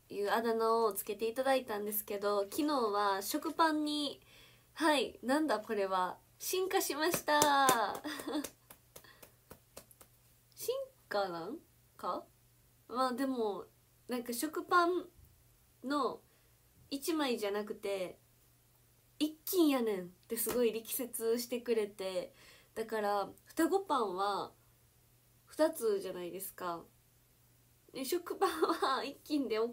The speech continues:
きいから、多分進化したんだと思います。<laughs> はい。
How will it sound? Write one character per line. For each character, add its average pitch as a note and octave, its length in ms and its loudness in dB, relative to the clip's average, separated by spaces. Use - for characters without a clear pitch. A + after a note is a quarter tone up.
き A#3+ 180 -6
い A3 60 -10
か A#3 140 -4
ら、 G#3 340 0
多 E4+ 140 2
分 B3 320 -2
進 A3 280 -6
化 G3 140 -6
し G3+ 100 -12
た G3 120 -10
ん F3+ 80 -10
だ F3+ 120 -6
と F3 180 -10
思 E3+ 240 -12
い E3 100 -12
ま E3+ 300 -12
す。 - 280 -20
<laughs> B3 640 -10
は A#3+ 340 -2
い。 - 160 -10